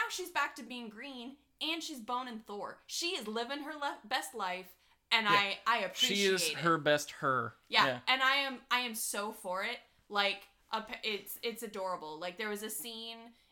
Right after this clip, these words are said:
Speaker 1: in one of the recent comics I read where her and Thor were like, "Let's go spar," and then do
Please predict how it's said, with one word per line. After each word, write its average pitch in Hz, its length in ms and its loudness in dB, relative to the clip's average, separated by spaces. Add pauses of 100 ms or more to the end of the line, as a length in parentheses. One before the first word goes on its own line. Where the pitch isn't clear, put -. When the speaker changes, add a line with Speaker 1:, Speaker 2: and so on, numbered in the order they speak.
(100)
Speaker 1:
in 208 200 -4
one 202 100 -4
of 196 60 -8
the 196 60 -8
recent 196 260 -6
comics 190 360 -8
I 185 100 -4
read 180 420 -2 (300)
where 196 200 -2
her 196 460 -8 (160)
and 185 140 -12
Thor 185 420 -2
were 175 80 -6
like, 180 260 -2
"Let's 277 200 -4
go 294 140 -6
spar," 254 600 0
and 196 140 -6
then 190 180 -6
do 185 100 -14